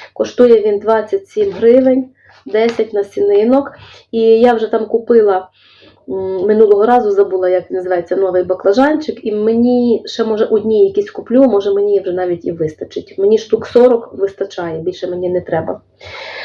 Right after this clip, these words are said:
Так, далі, друзі, я купила редиску Сора, мені вона дуже сподобалася, я торік її теж сіяла, вона така досить величенька, соковита і, е, солодкувата, одним словом, смачна, класна редиска, рекомендую вас,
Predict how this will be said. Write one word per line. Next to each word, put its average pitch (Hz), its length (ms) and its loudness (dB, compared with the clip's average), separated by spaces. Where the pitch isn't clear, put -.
Так, 175 280 0
далі, 214 300 2
друзі, 196 340 -2
я 240 100 2
купила 226 560 2
редиску 220 600 -2
Сора, 202 560 0
мені 226 260 -2
вона 208 220 -2
дуже 202 280 0
сподобалася, 190 840 0
я 233 120 4
торік 214 340 0
її 202 120 2
теж 196 300 -2
сіяла, 190 560 0
вона 208 200 0
така 208 240 0
досить 214 340 2
величенька, 208 720 0
соковита 214 920 0
і, 226 540 2
е, 202 280 2
солодкувата, 220 880 2
одним 208 240 -2
словом, 208 280 -4
смачна, 220 500 -6
класна 208 440 -2
редиска, 180 500 -4
рекомендую 196 720 -2
вас, 175 180 -6